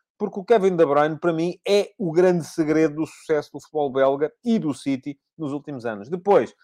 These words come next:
na frente, até se quisermos, apesar do City ser uma equipa ofensivamente fortíssima, eu se tivesse que olhar para as três linhas, linha defensiva, linha de meio campo, linha da frente,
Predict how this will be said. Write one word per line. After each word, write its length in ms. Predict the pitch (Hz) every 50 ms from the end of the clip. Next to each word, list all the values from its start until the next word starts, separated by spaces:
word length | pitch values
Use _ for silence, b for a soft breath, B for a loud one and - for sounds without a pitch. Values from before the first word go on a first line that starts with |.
| _ _ _
na 120 | 175 180
frente, 360 | 175 180 185 180 160 131 - 165
até 200 | 180 - 254 247
se 80 | -
quisermos, 500 | - 226 185 160 190 196 190 190 180 - _ _ _ _ _ _ _ _ _ _ _ _ _ _ _ _ _ _ _ _ -
apesar 220 | - 127 - 151
do 120 | 147 143 143
City 240 | - - 143 107 127
ser 120 | - 156 143
uma 120 | 135 131
equipa 360 | 127 127 143 131 107 117 95 b b b b b b
ofensivamente 680 | b 175 160 - 156 143 120 151 143 139 131 127 120 -
fortíssima, 600 | - 139 127 120 - 139 131 - 147 139 139 139 139 _ _ _ _ _ -
eu 120 | 185 175
se 100 | - -
tivesse 400 | - 175 160 180 180 175 - -
que 340 | - 175 175 170 160 151 127 - 135 139
olhar 300 | 143 156 156 170 170 156
para 220 | 156 - 156 151 147
as 100 | - -
três 260 | - 156 156 135 113
linhas, 380 | 131 131 139 143 143 135 120
linha 240 | 104 117 127 127 127
defensiva, 420 | 120 - - 131 123 - 147 123 123
linha 200 | 117 127 127 123
de 60 | 123
meio 120 | 123 120
campo, 260 | - 143 131 104 117
linha 160 | 120 123 123 120
da 120 | 123 113
frente, 280 | - - 131 135 131